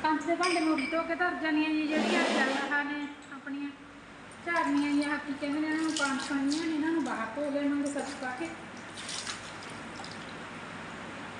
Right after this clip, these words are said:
ਕੰਚ ਧੋਣ ਤੋਂ ਵੀ ਡਰ ਲੱਗਦਾ ਜੀ, ਇੱਕ ਗਰਮੀ ਬਹੁਤ ਆ, ਪੱਖੇ ਤੋਂ ਪਰਾਂ ਬਿਲਕੁਲ ਨਹੀਂ ਬੈਠਿਆ ਜਾਂਦਾ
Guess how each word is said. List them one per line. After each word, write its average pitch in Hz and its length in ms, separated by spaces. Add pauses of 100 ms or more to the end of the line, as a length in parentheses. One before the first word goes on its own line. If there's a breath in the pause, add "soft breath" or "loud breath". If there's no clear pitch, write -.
(1500)
ਕੰਚ 320 220 (100)
ਧੋਣ 262 140
ਤੋਂ 311 100
ਵੀ 285 100
ਡਰ 262 160
ਲੱਗਦਾ 254 300
ਜੀ, 330 160
ਇੱਕ 339 160
ਗਰਮੀ 277 420
ਬਹੁਤ 285 300
ਆ, 349 120
ਪੱਖੇ 294 300
ਤੋਂ 285 120
ਪਰਾਂ 285 200
ਬਿਲਕੁਲ 302 400
ਨਹੀਂ 294 100
ਬੈਠਿਆ 233 280
ਜਾਂਦਾ 285 240